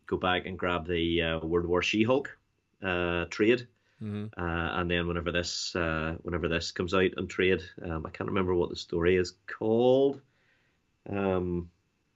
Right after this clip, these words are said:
Speaker 1: I can't remember what the story's called, but, uh, but yeah, I mean, this will be trade as well. So, uh, you could, you could get started there. Uh, but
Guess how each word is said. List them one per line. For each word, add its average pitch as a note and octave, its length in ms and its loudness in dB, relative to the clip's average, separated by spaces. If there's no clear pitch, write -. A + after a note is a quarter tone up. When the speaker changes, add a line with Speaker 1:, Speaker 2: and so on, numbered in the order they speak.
Speaker 1:
I - 40 -12
can't G#2+ 180 -2
remember F#2+ 240 0
what D#2 80 -2
the - 60 -18
story's E2 240 -4
called, E2+ 260 0
but, - 260 -2
uh, D#2 300 -4
but E2 140 2
yeah, E2+ 100 4
I E2 60 2
mean, E2 140 0
this E2+ 120 0
will F2+ 80 -2
be E2 140 2
trade D#2+ 260 0
as D#2+ 120 -2
well. E2 280 -2
So, E2 240 -6
uh, D#2 320 -4
you - 160 -2
could, D#2 320 -2
you D2+ 80 -10
could E2 140 -2
get - 140 -4
started E2 320 4
there. D#2 320 -2
Uh, F#2+ 60 -10
but E2+ 220 -2